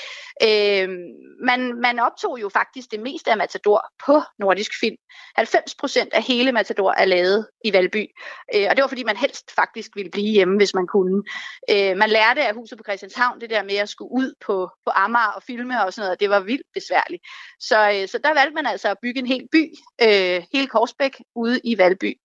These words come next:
Hvor i dag kan man jo godt finde på at tage et helt filmhold til Østeuropa for at lade som om, at det er København. Så, så der er virke-, det var virkelig noget andet. Og en vigtig ting ved Matador, som, øh, i hvert fald, øh, og, og, og, og Yvonne i Olsenbanden,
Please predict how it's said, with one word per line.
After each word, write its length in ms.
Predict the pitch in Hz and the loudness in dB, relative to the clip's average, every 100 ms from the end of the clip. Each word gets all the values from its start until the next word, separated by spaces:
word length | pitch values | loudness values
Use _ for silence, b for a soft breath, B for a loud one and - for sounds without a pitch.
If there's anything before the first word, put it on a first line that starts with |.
| B B B | B B B
Hvor 240 | 220 196 | 2 2
i 80 | 208 | 0
dag 260 | 196 233 240 | 2 2 2
kan 100 | 262 | 0
man 120 | 196 | 0
jo 60 | - | 0
godt 140 | 202 | 0
finde 160 | - 214 | 0 -2
på 120 | 208 | -2
at 100 | - | -2
tage 140 | 202 | -2
et 60 | 196 | -2
helt 180 | 220 - | -4 -4
filmhold 340 | 254 220 196 - | -6 -2 -2 -2
til 80 | - 247 | -2 -2
Østeuropa 480 | 262 262 185 - | 0 2 2 0
for 180 | 160 190 | 0 0
at 120 | 127 | 0
lade 260 | 170 175 190 | -2 -4 -4
som 160 | 190 160 | -2 -2
om, 120 | - | -2
at 120 | - - | -2 -4
det 60 | |
er 100 | - | -6
København. 380 | 175 180 175 - - B B B - | -8 -2 -2 -2 -10 B B B -6
Så, 400 | - 220 202 180 | 2 4 4 0
så 140 | 247 | -2
der 100 | 240 | 2
er 120 | 247 233 | 4 2
virke-, 200 | 285 277 | -4 -4
det 100 | 311 | -2
var 80 | 269 | -2
virkelig 280 | 285 302 | -2 -4
noget 160 | 262 214 | -4 -2
andet. 400 | - 180 208 233 B B B _ | -2 -2 -4 -8 B B B _
Og 140 | 214 208 | 2 2
en 100 | 208 | 0
vigtig 280 | 311 370 - | -2 -4 -4
ting 240 | 262 226 220 | -6 -4 -4
ved 80 | |
Matador, 540 | 208 185 190 - 294 - 269 - | -2 -2 -4 -2 2 2 -2 -6
som, 280 | 240 180 - _ - 220 | -2 -2 -6 _ -10 -6
øh, 360 | 180 165 156 - - | -4 -4 -8 -10 -4
i 60 | |
hvert 180 | 185 - | 0 0
fald, 200 | 226 180 - - - 214 | 2 0 -2 -20 -4 -2
øh, 60 | - | 2
og, 220 | 226 233 - | 2 2 0
og, 280 | 214 214 233 | -2 0 -2
og, 140 | - 226 | -2 0
og 140 | 226 | 0
Yvonne 420 | 214 208 220 311 - | 2 2 2 2 -4
i 160 | 277 311 | -6 -4
Olsenbanden, 760 | 269 - 285 247 165 156 170 | -4 -4 -6 -2 -2 -2 -16